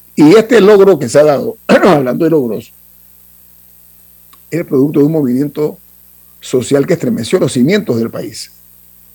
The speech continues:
En pocas palabras, la gente entiende que la única manera, yo, yo creo que no sé, yo creo que,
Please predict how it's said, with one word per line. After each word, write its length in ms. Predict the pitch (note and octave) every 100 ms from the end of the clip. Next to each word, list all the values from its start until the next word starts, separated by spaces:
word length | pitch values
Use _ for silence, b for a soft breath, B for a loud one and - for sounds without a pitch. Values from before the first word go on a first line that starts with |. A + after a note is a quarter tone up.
| _ _ _ _ _ _ _ _ _ _ -
En 100 | -
pocas 220 | F3 E3
palabras, 640 | C3 C3 - - - - _ _ _ _ _ _ _ _ _ _ _ -
la 140 | B2
gente 240 | D#3 D#3
entiende 640 | D#3+ C#3 G3 C3+ - - -
que 120 | - B2
la 140 | B2+
única 300 | F#3 A3 G3+
manera, 440 | D3 D#3+ C3 A2
yo, 240 | A2+ F#3+ -
yo 160 | A3
creo 180 | A3 A#3
que 100 | G#3+
no 140 | F3+ G#3+
sé, 180 | A3+ -
yo 100 | C#3
creo 220 | G#3+ -
que, 280 | E3 -